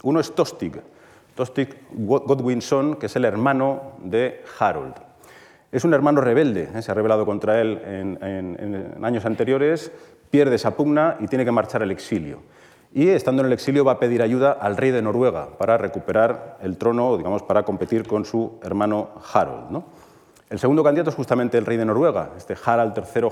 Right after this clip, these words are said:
Hardrada, el implacable, se le recuerda como el último de los grandes reyes vikingos, es el que acoge en su reino a Tostig Godwinson, al hermano de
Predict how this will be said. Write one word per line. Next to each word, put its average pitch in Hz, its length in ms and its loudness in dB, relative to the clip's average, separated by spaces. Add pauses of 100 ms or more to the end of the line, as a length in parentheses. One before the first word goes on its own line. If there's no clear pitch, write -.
Hardrada, 123 640 2
el 104 60 -4
implacable, 120 720 0 (880)
se - 120 -12
le 80 100 -8
recuerda 98 360 -2
como 92 140 -6
el 90 220 -4
último 104 320 -2
de 98 60 2
los 92 100 0
grandes 101 240 0
reyes 98 240 0
vikingos, 120 580 0 (480)
es 113 140 -6
el 113 120 2
que 113 80 2
acoge 123 380 2
en 110 80 0
su 101 140 -8
reino 104 580 -2 (220)
a - 120 -2
Tostig 110 440 0
Godwinson, 131 560 0
al 120 100 2
hermano 98 240 0
de 104 80 2